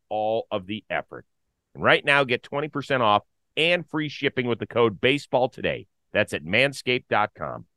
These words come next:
That is twenty percent off and free shipping, manscaped dot com, when you use the code baseball today.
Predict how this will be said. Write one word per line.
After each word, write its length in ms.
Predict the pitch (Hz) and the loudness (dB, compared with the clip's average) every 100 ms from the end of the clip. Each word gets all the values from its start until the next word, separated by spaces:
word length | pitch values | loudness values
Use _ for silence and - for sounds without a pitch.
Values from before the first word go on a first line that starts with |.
| _ _ | _ _
That 160 | 120 104 | 0 2
is 200 | 123 - | 0 -4
twenty 360 | - 151 208 | 0 2 2
percent 360 | 220 226 202 160 | -2 -2 2 4
off 240 | 98 90 - _ _ _ | 4 2 -2 _ _ _
and 260 | - 139 120 | 2 2 0
free 280 | - 156 233 | 0 2 2
shipping, 560 | 196 143 127 113 110 110 _ _ - | 2 2 2 2 0 -6 _ _ -4
manscaped 680 | 92 165 226 202 180 170 139 | 2 4 4 0 0 0 2
dot 260 | 123 107 | 2 2
com, 280 | - 117 107 | 2 0 0
when 100 | 101 | -2
you 80 | 98 | -4
use 320 | 92 120 160 | -4 -6 -6
the 80 | 139 | -8
code 360 | - 135 127 107 | 0 2 2 2
baseball 540 | 127 127 - 117 104 | -2 -2 -2 0 0
today. 560 | - 113 113 107 80 | -2 2 4 4 2